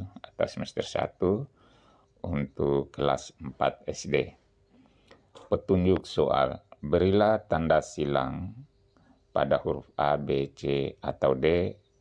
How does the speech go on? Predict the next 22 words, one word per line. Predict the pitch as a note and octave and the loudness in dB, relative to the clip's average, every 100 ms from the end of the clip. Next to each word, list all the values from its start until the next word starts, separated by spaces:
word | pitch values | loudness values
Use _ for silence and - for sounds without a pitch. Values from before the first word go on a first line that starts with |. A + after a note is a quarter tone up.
| _ _ _ _ - | _ _ _ _ -6
di | F#2+ | 0
depan | F2+ - E2+ D#2 D2 - C#2+ | 0 2 0 0 -2 -6 0
jawaban | D2+ C#2 C#2 C#2 C#2 C2+ | 2 4 2 0 -2 -2
yang | D#2 F2+ F#2 | -2 0 -2
paling | - D#2 D2 C#2 | -2 0 0 -2
tepat. | - - C#2 A#1+ _ _ - - _ _ - | -6 -6 -4 -4 _ _ -18 -18 _ _ -6
Nomor | F2 G2+ G2+ | 2 4 4
satu, | G2 D#2 D2 - C2 - _ _ _ _ _ | 2 0 0 -4 -6 -8 _ _ _ _ _
sebuah | - - F#2+ F2 F#2 F#2+ F#2 | -16 0 2 4 2 2 0
apel | F#2 - A2 G2 A2+ - | -2 2 4 6 2 -4
dibagi | E2+ F2+ F2+ F2+ F2+ F#2 F#2+ F2+ G#2+ A2+ A2 - _ _ _ _ | -2 2 4 4 6 6 4 0 2 2 0 -4 _ _ _ _
sama | - - F#2 F#2 G#2 G#2 | -8 0 2 4 4 4
dua | F2 F2 | 4 4
bagian | E2 E2 D2+ E2+ F2 E2+ | 4 2 2 2 2 2
yang | D2+ | -2
sama | - C#2+ C#2+ | -2 0 0
besar. | C#2 C#2 C#2 C2+ D2 - | -2 -2 0 2 0 -6
Setiap | - D#2 - D#2 | -6 -2 0 0
bagian | F2+ E2+ D#2 F#2+ A2 E2 D#2 F2+ - | 2 0 0 2 4 4 0 -4 -4
nilainya | E2+ E2+ E2 E2 D#2+ F#2+ | 0 4 4 2 0 0
adalah, | D#2+ D2+ C#2+ D2+ G2 B2 _ - - - _ | 2 2 2 0 -2 -10 _ -20 -20 -20 _
jadi | - A#1+ C2+ C#2+ C#2+ | -6 -2 0 0 -2